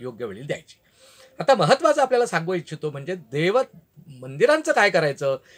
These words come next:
ह्याच्याविषयी लोक काय प्रकार करतात, तो मला कधी न सुटलेलं कोड आहे. सगळ्या मंदिरांमधल्या देवांवरती काय ना काहीतरी कापडाने लोक बरेचसे आच्छादून ठेवतात, असं आधुनिक काळामध्ये मला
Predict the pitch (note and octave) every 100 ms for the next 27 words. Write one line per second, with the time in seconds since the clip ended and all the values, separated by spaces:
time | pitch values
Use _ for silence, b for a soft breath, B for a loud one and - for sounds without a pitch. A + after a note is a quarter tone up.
0 | b C#3+ D3+ G3+ F#3+ F#3+ G3 D3+ D3+ -
1 | B2 C#3+ C4+ - _ _ _ _ C3+ -
2 | A3 F3 B2+ F#3+ - G3 C3 E3 D3 D3
3 | C#3+ F3+ C#3 C3+ D3 D3 G2+ F#2 E2+ B
4 | B B - F3 F3+ C4+ C#4 G#3+ A3 A3
5 | G3+ F#3+ A3 F3 F#3 A3+ G#3+ E3 A3 F#3+
6 | F#3+ G3+ G#3 F3 D3+ G#3 B3 D#4 C4 A#3
7 | G#3 G3 G3+ - G3 - - B3 C4+ F#3+
8 | F#3+ F#3 E3+ E3+ C3 E3 E3 C#3 C3+ C3+
9 | C3 C3+